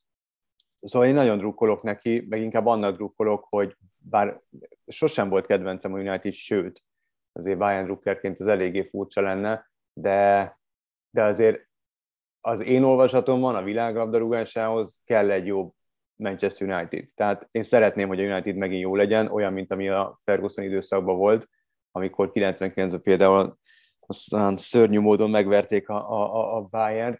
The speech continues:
és okoztak nekem kellemetlen pillanatokat, de szóval nem tudom, szerintem kell, kell, hogy, hogy legyen egy jó Manchester United, már csak Manchesterbe is, hogy, hogy jók legyenek a City meccsek, ah, illetve a, bocsánat, a manchesteri városi rangadók,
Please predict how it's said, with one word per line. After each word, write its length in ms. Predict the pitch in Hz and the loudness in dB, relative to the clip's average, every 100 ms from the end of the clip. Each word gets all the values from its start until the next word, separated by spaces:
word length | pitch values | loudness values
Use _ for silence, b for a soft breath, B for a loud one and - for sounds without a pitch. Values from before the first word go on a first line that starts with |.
| _ | _
és 220 | 117 - | -16 -12
okoztak 480 | 127 123 113 - 107 | -10 -8 -6 -6 -6
nekem 280 | 113 113 104 | -8 -8 -8
kellemetlen 520 | 113 107 110 104 107 | -6 -4 -4 -6 -8
pillanatokat, 720 | 107 113 110 110 107 117 117 - _ _ _ | -6 -4 -2 -4 -2 -2 -2 -8 _ _ _
de 560 | 107 104 107 104 - _ _ _ _ _ _ | -4 -2 0 -2 -4 _ _ _ _ _ _
szóval 220 | 123 131 | -2 0
nem 160 | 135 | 0
tudom, 200 | - 110 | 0 -2
szerintem 640 | 107 123 117 120 123 123 - _ _ _ - _ - | 0 0 0 0 -2 -2 -6 _ _ _ -20 _ -2
kell, 400 | 135 113 107 - | 0 2 -2 -4
kell, 220 | 131 120 | -2 -2
hogy, 260 | 110 101 - | -2 -8 -10
hogy 160 | 107 101 | -8 -2
legyen 220 | 107 107 | -2 -2
egy 120 | 98 | -4
jó 120 | 107 | -4
Manchester 500 | 104 104 101 98 104 | -4 -6 -8 -8 -8
United, 380 | 110 113 120 107 | -6 -4 -4 -4
már 180 | 110 104 | -2 -4
csak 180 | 101 - | -6 -6
Manchesterbe 680 | 110 104 95 - 98 90 98 | -4 -2 -4 -4 -4 -2 -4
is, 200 | 107 - | -4 -2
hogy, 220 | 98 85 | -4 -2
hogy 200 | 104 95 - | -4 -6 -6
jók 280 | - 107 101 | -4 -2 -2
legyenek 320 | 98 101 98 | -2 -2 -4
a 40 | 98 | -8
City 280 | - 104 110 | -8 -6 -4
meccsek, 540 | 110 - 120 120 - _ _ _ _ _ _ _ _ | -6 -2 -2 -2 -6 _ _ _ _ _ _ _ _
ah, 240 | 113 117 | 2 4
illetve 260 | 117 107 117 | 4 4 4
a, 80 | 107 | 4
bocsánat, 300 | 113 107 98 | 0 -4 -4
a 40 | |
manchesteri 460 | 101 107 104 - 98 | -4 -6 -6 -6 -2
városi 360 | 101 107 - 117 | 0 0 0 -2
rangadók, 540 | 113 123 120 127 | 2 2 2 0